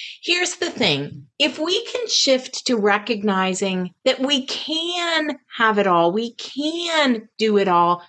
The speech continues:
just not all at once, then we can begin to decide what our priorities are for today, for this day, and choose wisely based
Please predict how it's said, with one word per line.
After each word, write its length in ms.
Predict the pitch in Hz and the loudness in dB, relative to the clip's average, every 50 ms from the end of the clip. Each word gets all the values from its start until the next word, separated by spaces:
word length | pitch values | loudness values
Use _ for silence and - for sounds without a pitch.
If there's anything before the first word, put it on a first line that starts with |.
| _ - | _ -4
just 220 | - 277 262 - - | -2 -2 -2 -2 0
not 220 | 254 240 220 214 | 0 0 2 4
all 240 | 202 180 175 160 151 | 4 4 4 4 2
at 140 | 143 - 151 | 0 -2 -4
once, 880 | 156 165 165 156 160 180 233 302 359 359 359 _ - - - - - _ _ - - - - - - _ - | -8 -4 -2 0 2 2 2 0 -2 -6 -14 _ -14 -14 -12 -12 -12 _ _ -18 -16 -16 -16 -16 -16 _ -6
then 920 | 220 214 247 302 349 359 330 277 220 196 185 180 180 190 202 208 - - _ - | -4 0 0 2 2 2 2 4 4 4 2 2 0 0 -2 -4 -10 -20 _ -4
we 200 | 220 254 285 294 | 0 0 0 0
can 220 | 285 311 339 349 330 | -2 -6 -10 -6 -6
begin 340 | 330 311 - 254 226 220 214 | -6 -2 0 0 2 2 2
to 140 | 214 220 208 | 0 -2 0
decide 920 | 202 196 185 - - - - 262 285 320 359 370 285 202 180 185 185 208 | 0 -2 -2 -4 -8 -2 0 0 0 0 0 0 0 2 2 2 2 0
what 420 | 185 175 185 185 180 180 208 202 - | -2 0 2 4 4 4 4 2 2
our 160 | - 240 240 240 | 2 0 0 0
priorities 880 | - - 233 233 214 220 226 254 294 359 415 392 262 226 214 196 - | -4 -6 -2 0 2 2 2 2 0 0 -2 -2 0 0 0 0 2
are 240 | 190 170 170 196 214 | 2 4 4 4 2
for 480 | 220 - - 170 156 160 160 165 165 - - | -2 -6 -8 -6 -6 -4 -6 -6 -8 -8 -8
today, 1040 | - - 208 196 175 175 - - 220 202 185 175 156 151 147 135 107 95 - - _ _ - | -2 0 0 -2 -2 -8 -6 0 0 2 2 2 2 0 0 -4 -6 -10 -12 -16 _ _ 0
for 220 | 254 247 220 208 | 2 4 4 4
this 560 | 185 175 180 214 262 254 247 - - - - | 2 0 2 4 4 4 4 2 -2 -6 -8
day, 480 | - - 170 143 117 104 90 - - _ _ _ _ - - - - _ _ _ - _ - | -6 -4 -2 -2 -2 -2 -4 -6 -8 _ _ _ _ -20 -20 -20 -20 _ _ _ -14 _ 0
and 240 | 233 220 220 208 | 2 4 4 2
choose 500 | 214 - - - 294 294 302 311 311 294 | 2 0 0 0 0 -2 -2 -2 -2 -2
wisely 1120 | 269 233 214 214 214 226 254 285 294 294 285 247 - - 180 170 156 151 156 160 165 _ _ _ _ _ _ - | -2 0 2 2 4 4 4 2 2 0 -2 -4 -4 -4 -2 -2 0 0 -2 -4 -6 _ _ _ _ _ _ 2
based 580 | 220 226 247 254 262 254 - - - - - | 4 4 4 4 2 0 -4 -8 -8 -10 -12